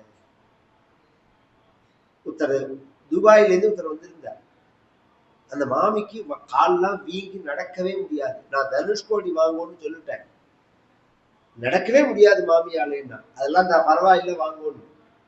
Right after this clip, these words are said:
வந்து தனுஷ்கோடியில ஸ்நானம் பண்ணி இருபத்தி ரெண்டு கிணறுக்கும் ரெண்டு நாள் ராமேஸ்வரம் முழுக்க நடத்தி அழிச்சுட்டு போன உடனே மூணாவது நாள், "மாமா நான் சாதாரணமா ஆயிட்டேங்கிறா" அந்த மாமி.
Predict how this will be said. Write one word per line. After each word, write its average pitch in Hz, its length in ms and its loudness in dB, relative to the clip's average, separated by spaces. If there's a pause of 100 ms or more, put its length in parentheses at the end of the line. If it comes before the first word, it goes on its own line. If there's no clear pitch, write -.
(300)
வந்து 165 280 -2
தனுஷ்கோடியில 185 600 4
ஸ்நானம் 180 440 -4
பண்ணி 170 260 -8
இருபத்தி 185 420 0
ரெண்டு 151 220 -4
கிணறுக்கும் 190 640 -2
ரெண்டு 165 240 -2
நாள் 196 240 -2
ராமேஸ்வரம் 170 640 -2
முழுக்க 190 340 -8
நடத்தி 170 420 -2
அழிச்சுட்டு 190 320 -6
போன 185 180 -4
உடனே 214 220 0
மூணாவது 214 400 -8
நாள், 208 200 -4
"மாமா 160 280 0
நான் 214 220 -10
சாதாரணமா 202 480 0
ஆயிட்டேங்கிறா" 170 480 -4
அந்த 131 120 -14
மாமி. 127 260 -2